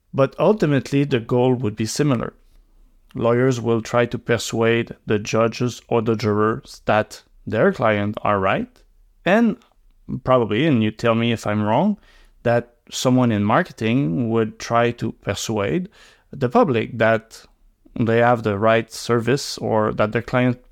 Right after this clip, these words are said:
provide the right service or the right goods, right? So nonverbal communication then plays an important role in that,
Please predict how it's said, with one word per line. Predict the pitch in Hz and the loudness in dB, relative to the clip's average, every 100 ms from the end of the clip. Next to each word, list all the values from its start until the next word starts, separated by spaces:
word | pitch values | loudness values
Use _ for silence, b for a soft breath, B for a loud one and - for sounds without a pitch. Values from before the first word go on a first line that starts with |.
| - - | -20 -6
provide | 113 110 117 | -2 2 2
the | 107 | 2
right | 110 110 | 0 0
service | - 120 113 131 - | 0 -2 0 -2 -2
or | 113 | -4
the | 110 | -2
right | 107 104 107 | 0 0 -2
goods, | 110 - - - | -4 -4 -16 -8
right? | 110 - _ b b b b b b b b b b | -8 -8 _ b b b b b b b b b b
So | - - 147 147 165 - _ _ - | -8 0 4 4 2 -6 _ _ -8
nonverbal | 123 135 208 196 147 147 | -2 2 4 4 2 0
communication | - 123 113 123 120 - 135 165 127 | 2 0 0 0 -2 -2 0 0 2
then | 127 131 | 2 0
plays | - 131 135 | 0 0 2
an | 120 113 | 0 0
important | 113 - 185 208 123 110 | -2 0 0 0 -4 -4
role | 117 113 120 | -2 -2 -2
in | 110 | -2
that, | 101 101 185 - | -2 -2 -4 -12